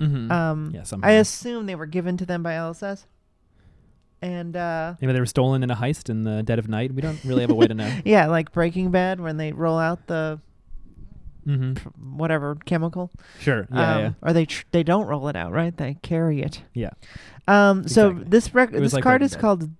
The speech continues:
Speaker 2: Death Touch or Death Touch, not, not apostrophe S. Um, we didn't turn on the purple.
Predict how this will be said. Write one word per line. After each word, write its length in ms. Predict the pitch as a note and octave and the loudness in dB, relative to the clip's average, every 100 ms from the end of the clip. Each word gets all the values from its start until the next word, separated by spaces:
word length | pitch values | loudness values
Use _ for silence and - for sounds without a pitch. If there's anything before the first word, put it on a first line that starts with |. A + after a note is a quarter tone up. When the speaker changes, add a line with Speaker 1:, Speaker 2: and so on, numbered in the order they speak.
| - | 2
Speaker 2:
Death 460 | F#3 F3+ F#3 - - | 6 6 4 -4 -4
Touch 580 | - E3+ - - - - - | 0 0 0 -6 -8 -10 -4
or 120 | D#3 | -2
Death 420 | C#3+ F#3+ F#3+ - - _ - | 4 4 4 0 -16 _ -10
Touch, 460 | - D#3+ - - - | -4 -4 -4 -10 -6
not, 260 | E3 F3+ - _ _ _ | -4 -4 -6 _ _ _
not 200 | E3+ F3 | -2 -2
apostrophe 500 | E3+ F3 E3+ F3 D3+ | -2 -6 -8 -8 -8
S. 240 | B2 F#3 - - - _ _ _ | -8 -10 -14 -20 -20 _ _ _
Um, 520 | F3 F3+ F3 E3 E3+ E3+ - | -4 -2 -2 -4 -8 -12 -6
we 100 | F#3 | -4
didn't 120 | A3 | -2
turn 120 | B3+ A3 | 0 0
on 140 | G3+ | 0
the 80 | F3 - - | -4 -8 -4
purple. 380 | A3 - D3 | -4 -4 -8